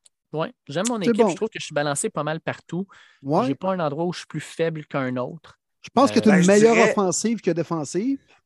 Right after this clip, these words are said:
Speaker 1: Ouais.
Speaker 3: Oui, c'est ce que je me dis. Puis la D-line est à faiblesse, je crois.
Speaker 1: Je pense que oui.
Speaker 2: Mm.
Speaker 1: Ouais.
Speaker 3: Mais c'est correct aussi,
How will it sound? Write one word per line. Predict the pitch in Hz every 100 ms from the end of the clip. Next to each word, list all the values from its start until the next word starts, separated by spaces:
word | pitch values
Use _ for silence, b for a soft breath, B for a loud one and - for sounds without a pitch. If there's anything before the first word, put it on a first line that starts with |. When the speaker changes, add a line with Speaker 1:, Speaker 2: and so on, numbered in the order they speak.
| _ _ _ -
Speaker 1:
Ouais. | 135
Speaker 3:
Oui, | 143 135 _ -
c'est | - - 127
ce | -
que | 135
je | 120
me | 120 113 110 110
dis. | 113 123 156
Puis | 156 127
la | 117
D-line | 117 123 120 131
est | 131 120
à | 107
faiblesse, | 107 98 98 90
je | 90
crois. | - - - _ _ _ _ _
Speaker 1:
Je | _
pense | 147 143
que | 131
oui. | 120 - _ _
Speaker 2:
Mm. | 175 143 147 _ _ _ _ _ -
Speaker 1:
Ouais. | 143 -
Speaker 3:
Mais | 107
c'est | -
correct | 120
aussi, | 131